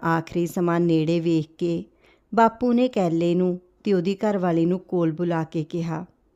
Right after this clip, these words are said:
"ਪੁੱਤ ਕੈਲਿਆ, ਰਿਸ਼ਤਿਆਂ ਦੀਆਂ ਤੰਦਾਂ ਨਾ ਟੁੱਟਣ ਦੇਈਂ।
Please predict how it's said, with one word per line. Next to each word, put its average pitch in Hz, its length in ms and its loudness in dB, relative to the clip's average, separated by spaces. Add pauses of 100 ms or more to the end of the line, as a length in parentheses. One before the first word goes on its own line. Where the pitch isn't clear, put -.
(360)
"ਪੁੱਤ 175 260 -4
ਕੈਲਿਆ, 170 640 -2 (520)
ਰਿਸ਼ਤਿਆਂ 233 420 0
ਦੀਆਂ 240 220 2
ਤੰਦਾਂ 175 420 2
ਨਾ 175 140 2
ਟੁੱਟਣ 180 380 -4
ਦੇਈਂ। 156 360 0